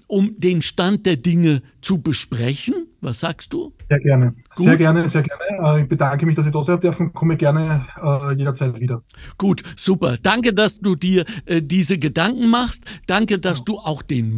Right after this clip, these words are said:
Speaker 1: Mut hast, diese deine Gedanken in aller Öffentlichkeit zu postulieren. Denn, äh, ich kann mir schon vorstellen, dass zu einigen, was du heute gesagt hast,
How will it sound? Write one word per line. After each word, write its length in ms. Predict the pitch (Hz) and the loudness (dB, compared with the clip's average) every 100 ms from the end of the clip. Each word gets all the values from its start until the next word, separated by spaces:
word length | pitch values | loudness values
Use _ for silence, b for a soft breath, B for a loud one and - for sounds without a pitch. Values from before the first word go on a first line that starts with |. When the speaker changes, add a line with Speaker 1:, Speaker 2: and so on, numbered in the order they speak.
| 117 | 0
Speaker 1:
Mut 440 | 117 139 151 175 185 | 4 6 6 4 2
hast, 340 | 233 320 - B B 190 | 0 0 -8 B B 2
diese 340 | 220 170 196 | 4 4 2
deine 360 | 165 156 175 151 | 0 -2 -2 -2
Gedanken 580 | 156 131 135 - 156 - | -4 -6 -8 -8 -10 -6
in 240 | 165 175 - | -6 -6 -6
aller 380 | 151 165 202 208 | -4 0 0 -2
Öffentlichkeit 1000 | 160 156 170 147 160 - - 123 113 - B B B | -4 -6 -8 -6 -4 -6 -6 -4 -4 -8 B B B
zu 140 | - 165 | -6 -6
postulieren. 1080 | - 147 - - 123 127 170 202 226 226 220 B - | -2 -4 -4 -4 -2 0 0 0 2 0 -2 B -2
Denn, 240 | 185 208 | 0 0
äh, 160 | 208 196 | 0 -2
ich 200 | 214 165 | 0 -4
kann 220 | 175 196 | 0 2
mir 100 | 202 | 2
schon 220 | - 185 | 2 -2
vorstellen, 500 | - 190 170 202 196 | -2 -4 -2 -2 -2
dass 240 | 180 165 - B B | -2 -4 -6 B B
zu 160 | - 185 | -8 -4
einigen, 360 | 160 202 190 | 0 0 0
was 140 | 165 147 | 0 0
du 140 | 180 | 0
heute 220 | 156 165 | 0 -2
gesagt 400 | 165 156 165 - | -4 -4 -4 -4
hast, 160 | 185 - | -6 -6